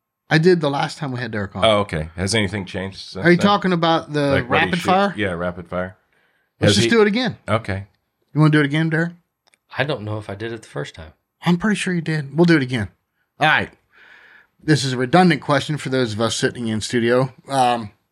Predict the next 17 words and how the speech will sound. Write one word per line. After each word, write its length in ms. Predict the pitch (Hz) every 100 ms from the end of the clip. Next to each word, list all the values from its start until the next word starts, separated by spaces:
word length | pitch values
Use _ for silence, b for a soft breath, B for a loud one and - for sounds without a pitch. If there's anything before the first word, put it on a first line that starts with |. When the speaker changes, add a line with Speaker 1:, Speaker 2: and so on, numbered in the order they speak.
| -
Speaker 1:
gun. 300 | 160 117 87
What 120 | 127
kind 120 | 156 143
of 60 |
gun 140 | 117 104
do 20 |
you 60 |
shoot? 220 | - - - _ _
Speaker 3:
Kohler 300 | - 131 117
Max 320 | 101 95 - -
Light. 200 | 87 - _ _ _ _ _
Speaker 1:
Uh, 300 | 185 190 185
thirty-two 360 | 175 202 202 202
inch 120 | 196
barrels, 300 | 180 151 117
right? 240 | 135 147 147
Speaker 3:
Yes. 440 | 120 95 - -